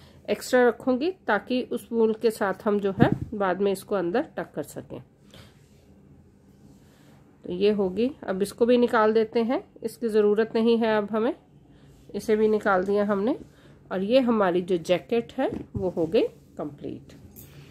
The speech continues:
यहाँ से हमने शुरू की थी बीस फंदों के साथ, बीस फंदों के साथ हमने बारह गार्टर स्टिच रोज बनाई और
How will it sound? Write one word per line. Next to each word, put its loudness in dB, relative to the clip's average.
यहाँ 4
से 2
हमने 4
शुरू 0
की -2
थी -4
बीस 0
फंदों 4
के 0
साथ, -2
बीस 2
फंदों 4
के 0
साथ 0
हमने 2
बारह 2
गार्टर 0
स्टिच -4
रोज 6
बनाई 2
और 2